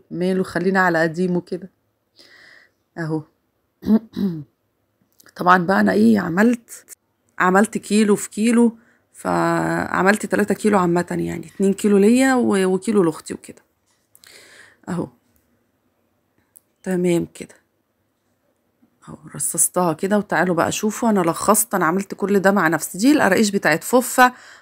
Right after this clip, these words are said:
الله عليك يا فوفا، هي دي القراقيش يا ناس، هي دي القراقيش يا بني ادمين. وهي دي، آه،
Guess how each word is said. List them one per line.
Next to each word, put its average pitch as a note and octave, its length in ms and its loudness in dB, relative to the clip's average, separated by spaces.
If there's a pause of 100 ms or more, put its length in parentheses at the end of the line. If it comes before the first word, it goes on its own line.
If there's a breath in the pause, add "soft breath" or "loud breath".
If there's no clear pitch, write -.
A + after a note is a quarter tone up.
(100)
الله E3 140 4
عليك G#3+ 300 4
يا G#3 80 2
فوفا، A#3 400 -4
هي A3 200 2
دي G3 120 -4
القراقيش G3+ 400 0
يا G3 60 2
ناس، G#3 460 -2
هي A3+ 160 0
دي A3 80 0
القراقيش A3 420 2
يا A#3 60 0
بني F#3+ 200 2
ادمين. G3 420 4 (600 loud breath)
وهي A#3+ 280 4
دي، B3+ 420 2
آه، F#3 340 0